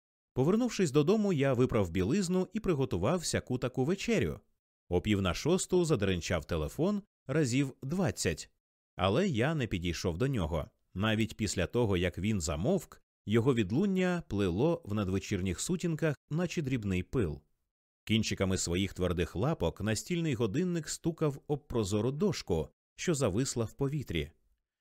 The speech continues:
«А що, як написати вірш про заводного птаха?» — раптом подумав я. Однак перші його рядки ніяк не зринали в голові. Зрештою, я не уявляв собі,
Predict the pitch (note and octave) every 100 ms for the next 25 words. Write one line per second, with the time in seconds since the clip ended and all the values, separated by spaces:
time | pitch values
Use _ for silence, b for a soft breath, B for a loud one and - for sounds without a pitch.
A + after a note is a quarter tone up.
0 | _ - G#2+ A#2 - A3 G3 D#3+ D3 D3+
1 | C3+ - E3+ D#3 A2+ F#2+ F#3 E3 - -
2 | - C3 A2+ A2+ G2+ A#2+ A#2+ B2+ - F#3+
3 | - D2 - _ _ - G#2+ - G2+ F#2
4 | G#2 F#2+ A#2+ C3 E2 C#2+ _ _ _ _
5 | _ A2+ B2+ F#3+ A3 - F3+ F3 - C3+
6 | A2+ G#2+ F#2+ - - G#3+ E3 G2 G#2 F3
7 | D3+ B2+ G2+ G2 E2+ E2+ F#2 E2+ A#2+ D#3+
8 | C#3 D#2 - _ _ _ _ _ - G#2
9 | A3 G#3+ - F3 D3+ G2+ D#3 D#3+ D3 C3
10 | A2 F2+ G#2 E3 B2+ A#2+ F2 E2+